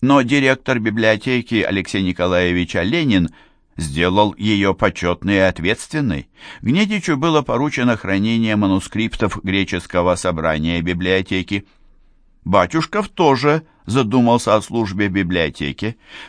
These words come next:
при этом мучился сомнениями и честно признался Гнедичу: "Я бы попросился в библиотеку, но боюсь вот чего. Там должно работать,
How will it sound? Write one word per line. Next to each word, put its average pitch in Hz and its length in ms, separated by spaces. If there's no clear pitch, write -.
при 135 140
этом 196 280
мучился 147 540
сомнениями 131 920
и 117 120
честно 120 480
признался 92 680
Гнедичу: 71 760
"Я 107 240
бы 113 160
попросился 117 840
в 76 60
библиотеку, 76 1040
но 92 180
боюсь 104 400
вот 107 320
чего. 64 460
Там 131 400
должно 117 640
работать, 90 840